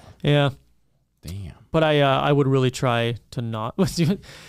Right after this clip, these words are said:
Speaker 1: do you ever, do you ever laugh that your kids are gonna stumble upon your podcast one day?
Speaker 2: They will stumble on it?
Speaker 1: Do you think that, would you ever tell them about it or just let them find it?
Speaker 2: Oh, Albus knows about it.
Speaker 1: Do you,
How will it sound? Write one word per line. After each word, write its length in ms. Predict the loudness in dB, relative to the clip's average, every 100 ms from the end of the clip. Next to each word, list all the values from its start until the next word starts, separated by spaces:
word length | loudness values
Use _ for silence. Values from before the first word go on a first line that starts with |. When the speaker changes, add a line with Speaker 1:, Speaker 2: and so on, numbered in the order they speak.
| -8
Speaker 1:
do 80 | 0
you 40 | 2
ever, 220 | 2 0
do 180 | 0 0
you 40 |
ever 160 | 2 2
laugh 320 | 0 -2 -2
that 100 | -2
your 120 | -2
kids 260 | -2 -2 0
are 40 |
gonna 120 | 0 0
stumble 280 | 0 0
upon 180 | 2 0
your 100 | 0
podcast 420 | 0 0 0 -2 0
one 140 | 0
day? 220 | 0 0 -2 -8
Speaker 2:
They 160 | -4 -2
will 160 | -2 -4
stumble 360 | -4 -6 -4
on 140 | -6 -6
it? 180 | -10 -2
Speaker 1:
Do 60 |
you 120 | 0
think 180 | 0 0
that, 260 | -2 0 2
would 140 | 2
you 80 | 2
ever 160 | 2 0
tell 300 | 0 0 2
them 120 | 2
about 260 | 0 2 2
it 40 |
or 40 | 2
just 200 | 0 0
let 140 | 0
them 100 | -2
find 320 | -2 -2 -2
it? 240 | -2 -4 -8
Speaker 2:
Oh, 140 | -4 -2
Albus 260 | -2 -4 -8
knows 140 | -10
about 240 | -10 -10 -10
it. 120 | -12 -16 _ _ -8
Speaker 1:
Do 80 |
you, 80 | -6